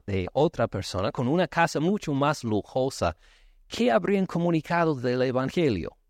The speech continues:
El evangelio es para los ricos, para los que tienen casas más grandes. Y mientras más grande tu casa,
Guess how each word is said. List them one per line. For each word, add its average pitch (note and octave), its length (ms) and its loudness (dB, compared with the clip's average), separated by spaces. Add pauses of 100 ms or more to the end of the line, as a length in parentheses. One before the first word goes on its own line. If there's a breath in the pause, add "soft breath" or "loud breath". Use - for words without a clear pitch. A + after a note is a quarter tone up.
El A#2 140 -2
evangelio F#2+ 580 0
es - 80 -4
para D2+ 180 -4
los F#2 180 -2 (240)
ricos, - 680 -4 (760)
para G#2 140 -2
los F2+ 180 -2
que - 140 -4
tienen B2 280 -4
casas - 420 -4
más E3 260 -2
grandes. G3+ 460 0
Y C#3+ 40 -4
mientras F3+ 440 0
más G#3 260 2
grande A#3 340 2
tu G#3 200 -4
casa, F#3+ 560 0